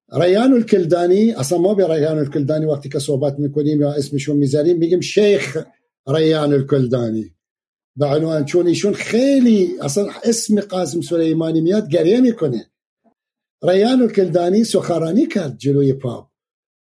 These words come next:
گفت: «اگر قاسم سلیمانی نبود و اگر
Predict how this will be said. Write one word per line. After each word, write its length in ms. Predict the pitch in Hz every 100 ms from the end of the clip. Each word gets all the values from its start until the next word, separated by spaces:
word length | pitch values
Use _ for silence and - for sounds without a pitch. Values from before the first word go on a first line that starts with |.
| -
گفت: 240 | 185 185 -
«اگر 260 | 165 170 175
قاسم 500 | 160 165 143 175 156
سلیمانی 680 | 147 160 156 156 151 151 147
نبود 460 | 139 185 202 135 - _ _ _ _ -
و 80 | 151
اگر 420 | 160 147 160 156